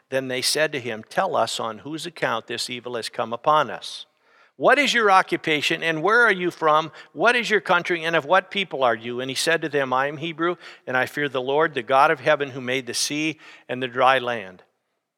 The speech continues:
Then the men were exceedingly afraid and said to him, "What is this that you have done?" For the men knew that he was fleeing from the presence of the Lord, because he had told them. Verse eleven, then they said to him,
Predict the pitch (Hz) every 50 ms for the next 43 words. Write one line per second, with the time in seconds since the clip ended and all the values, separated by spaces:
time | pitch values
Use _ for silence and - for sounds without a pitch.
0 | _ _ _ _ _ _ 113 113 120 120 123 123 123 131 139 143 135 120 117 117
1 | 107 - - 143 170 185 175 165 143 127 120 117 104 - - 127 120 120 117 120
2 | 107 - - 127 123 117 110 107 - - 107 101 101 107 113 135 170 202 220 190
3 | 156 - 139 135 123 - - 127 117 113 123 123 117 135 135 131 - 180 202 226
4 | 214 165 110 _ _ _ _ _ _ _ _ _ _ _ _ _ _ _ _ _
5 | _ _ _ _ _ _ _ _ _ _ _ _ _ - 110 101 110 113 117 127
6 | 139 143 139 151 180 208 196 143 139 127 - 131 127 123 120 - - - 139 139
7 | 135 135 123 - 135 123 117 117 - - 143 131 117 113 117 113 - 127 107 101
8 | 113 110 107 107 107 120 139 135 139 127 - - 123 120 - - 143 135 117 117
9 | 135 139 135 _ - 156 214 233 247 233 170 - 92 82 73 69 _ _ _ _
10 | _ _ _ _ _ _ _ _ _ - 127 123 - - 147 143 165 165 156 131
11 | 107 98 - _ - - - _ _ - 123 127 135 135 135 131 - - 165 165
12 | 160 - 147 123 - 127 113 113 120 117